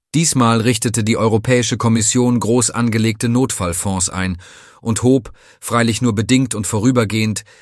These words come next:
die Defizit- und Schuldenobergrenzen auf, um ihre Mitglieder bei der Bewältigung der Krise zu unterstützen.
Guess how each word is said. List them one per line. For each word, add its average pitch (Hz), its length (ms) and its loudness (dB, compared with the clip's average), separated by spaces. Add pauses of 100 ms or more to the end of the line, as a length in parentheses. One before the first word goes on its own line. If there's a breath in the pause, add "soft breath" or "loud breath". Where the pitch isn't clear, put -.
(160 soft breath)
die 123 100 0
Defizit- 127 580 0
und 110 160 -4
Schuldenobergrenzen 110 1000 -2
auf, 110 380 -4 (300 soft breath)
um 113 120 -2
ihre 113 200 0
Mitglieder 113 560 0
bei 104 100 0
der 101 100 0
Bewältigung 107 600 -2
der 107 120 0
Krise 104 360 -2
zu - 160 -4
unterstützen. 101 720 -6